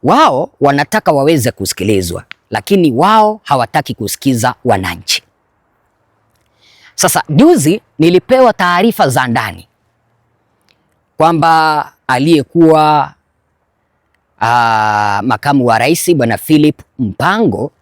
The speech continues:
amewekwa kwenye jela ya nyumbani. Amewekwa chini ya ulinzi mkali. Ah, wanamumulika. Akitoka, anasindikizwa na maafisa wa polisi.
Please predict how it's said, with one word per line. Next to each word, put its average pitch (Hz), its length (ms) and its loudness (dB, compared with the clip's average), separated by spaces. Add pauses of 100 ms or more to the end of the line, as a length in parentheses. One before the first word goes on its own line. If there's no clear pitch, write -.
(1500)
amewekwa 127 600 0
kwenye 120 340 -4
jela 139 300 0
ya 113 160 -2
nyumbani. 98 560 -4 (1040)
Amewekwa 117 480 0
chini 143 320 0
ya 113 80 -2
ulinzi 127 360 0
mkali. 208 520 -2 (1040)
Ah, 107 800 0 (240)
wanamumulika. 143 920 0 (540)
Akitoka, 170 680 -2 (300)
anasindikizwa 107 680 -2
na 117 60 0
maafisa 107 420 -2
wa 104 80 0
polisi. 98 480 -8